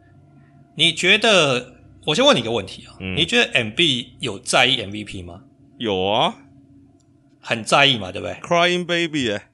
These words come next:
Speaker 1: 所以他最近说什么他不在M V P都是假的嘛？
Speaker 2: <sighs> 我觉得是完全就是唬烂嘛。
Speaker 1: 对嘛，这个我也认同嘛。那如果你很在意M V P，那你不打这个天王山的原因到底是什么？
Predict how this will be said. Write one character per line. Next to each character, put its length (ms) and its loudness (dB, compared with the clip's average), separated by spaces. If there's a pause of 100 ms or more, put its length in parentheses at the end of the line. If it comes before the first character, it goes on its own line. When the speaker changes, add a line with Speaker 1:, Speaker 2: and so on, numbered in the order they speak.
(580)
Speaker 1:
所 200 0
以 60 4
他 200 8
最 240 2
近 200 0
说 120 2
什 60 -2
么 60 -4
他 100 2
不 80 -4
在 140 2
M 100 2
V 120 -2
P 180 -6
都 100 -2
是 80 -8
假 240 -10
的 80 -12
嘛？ 280 -16 (1300)
Speaker 2:
<sighs> 720 -18
我 120 -6
觉 100 -2
得 80 0
是 260 -8 (280)
完 180 0
全 200 -4
就 100 -6
是 80 -12
唬 300 -12
烂 180 -2
嘛。 140 -18 (1500)
Speaker 1:
对 120 0
嘛， 160 -8
这 120 0
个 80 -6
我 160 -4
也 120 -2
认 180 0
同 240 -14
嘛。 140 -14
那 340 0
如 180 -2
果 160 0
你 80 0
很 160 -2
在 220 2
意 40 2
M 120 -6
V 140 -8
P， 180 -10
那 140 0
你 120 -2
不 220 -4
打 380 -14
这 120 -10
个 220 -8
天 180 -6
王 240 -4
山 220 -6
的 180 -10
原 200 -10
因 80 -10
到 180 0
底 60 -14
是 80 -14
什 80 -14
么？ 240 -20